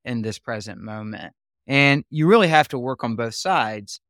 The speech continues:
One is more in the area of consciousness, thoughts, beliefs, spirituality. Am I okay? Am I safe? And that is something that has to be cultivated. But the other is the actual biochemistry. How are cells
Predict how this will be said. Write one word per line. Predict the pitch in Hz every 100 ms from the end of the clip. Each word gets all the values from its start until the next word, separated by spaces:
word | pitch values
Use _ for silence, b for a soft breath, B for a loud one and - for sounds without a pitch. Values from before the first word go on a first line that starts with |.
| _ _
One | 131 151 156
is | 123
more | 143 135 131
in | 123
the | 113
area | 131 160 139 120
of | -
consciousness, | 120 110 110 113 - 107 117 - -
thoughts, | 110 120 127 - _
beliefs, | 110 113 123 127
spirituality. | - - 117 113 110 110 113 123 131 131 135 127 _ _ 107
Am | 113
I | 113 113
okay? | 113 107 - 127 135 131
Am | 113
I | 110
safe? | - 120 127 135 139 _ _ _ _
And | 127 127 127 123
that | 123 131
is | 139 -
something | 135 123 131
that | 117
has | 117 117
to | -
be | 107 101
cultivated. | - 143 143 123 113 110 110 113 - _ _
But | 139
the | 165
other | 254 339
is | 262
the | -
actual | 160 175 160
biochemistry. | 127 127 131 - 214 190 131 - - 82 - _ _
How | - 131 151 156
are | - 143 143
cells | - 127 123 127 -